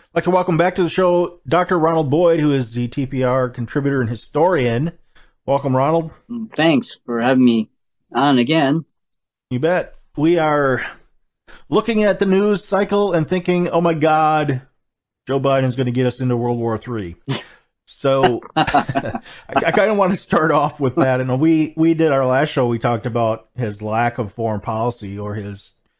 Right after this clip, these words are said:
Speaker 1: disastrous foreign policy, I think is how we worded it.
Speaker 2: Yeah.
Speaker 1: But, um, so I wanted to, to pick your brain more on his foreign policy in general. But before we do that, I'd like to talk to you about, uh, you know, the news –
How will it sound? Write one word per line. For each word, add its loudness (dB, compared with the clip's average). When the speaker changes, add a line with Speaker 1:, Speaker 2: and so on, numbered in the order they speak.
Speaker 1:
disastrous -4
foreign -10
policy, -8
I -8
think -12
is -12
how -8
we -10
worded -6
it. -12
Speaker 2:
Yeah. -10
Speaker 1:
But, -6
um, -8
so 0
I 4
wanted 0
to, -14
to -6
pick -8
your 2
brain 2
more 4
on 2
his -2
foreign 0
policy 0
in 0
general. 0
But -2
before -2
we 0
do -2
that, -4
I'd -8
like -2
to -20
talk -4
to -6
you -2
about, -2
uh, -4
you -8
know, -4
the -6
news – -2